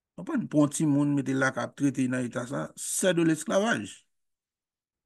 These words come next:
ou konprann. Donk nou pa g on peyi ki fè yon revolisyon anti esklavajis epi pou nou g on,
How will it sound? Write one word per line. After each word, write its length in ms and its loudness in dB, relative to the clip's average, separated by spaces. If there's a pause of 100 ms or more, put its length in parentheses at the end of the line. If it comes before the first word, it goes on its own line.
(560)
ou 60 0
konprann. 240 0 (460)
Donk 260 0
nou 140 0
pa 100 6
g 80 2
on 140 4
peyi 340 6
ki 140 -2
fè 80 -2
yon 140 2
revolisyon 520 2
anti 160 -6
esklavajis 600 -2
epi 140 -2
pou 120 0
nou 160 0
g 80 -4
on, 220 -4